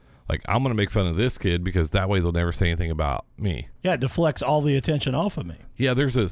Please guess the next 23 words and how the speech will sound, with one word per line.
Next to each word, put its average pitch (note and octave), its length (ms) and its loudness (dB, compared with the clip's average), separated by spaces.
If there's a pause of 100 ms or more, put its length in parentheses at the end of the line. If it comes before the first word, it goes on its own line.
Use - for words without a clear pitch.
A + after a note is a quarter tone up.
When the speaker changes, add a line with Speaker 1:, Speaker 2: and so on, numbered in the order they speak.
Speaker 1:
there's A2 240 4
a G2 80 4
song A2+ 260 4
by F2 320 2
an D2+ 200 -4
artist F#2 320 0
named E2 180 -2
Token. D#2 540 2 (280)
Um, D2+ 300 -6
it E2 80 -4
does F2+ 240 0
with D#2+ 100 -4
bullying, E2+ 480 2
and D#2 180 -2
if D#2 120 -8
you E2+ 40 -4
watch E2 280 0
the D#2+ 80 -2
video, D#2 500 0
it's D#2 180 -6
like, D2 340 -6 (440)
and, F2 140 -4
s-, - 140 -10